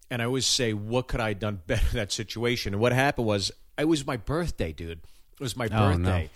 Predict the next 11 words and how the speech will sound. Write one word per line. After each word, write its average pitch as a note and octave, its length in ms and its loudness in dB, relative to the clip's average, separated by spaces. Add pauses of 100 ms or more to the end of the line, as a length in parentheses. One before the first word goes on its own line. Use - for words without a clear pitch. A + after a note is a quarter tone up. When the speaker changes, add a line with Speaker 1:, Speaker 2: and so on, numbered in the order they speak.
(380)
Speaker 1:
And B2+ 120 -4
I'd A#2 180 -6
worked D3 300 -2
on C#3 100 -6
this A#2 140 -6
bit. C#3 240 -10
I G#2 80 -10
was G2 120 -4
so - 380 0
excited C3 480 -4
to, A#2+ 60 -8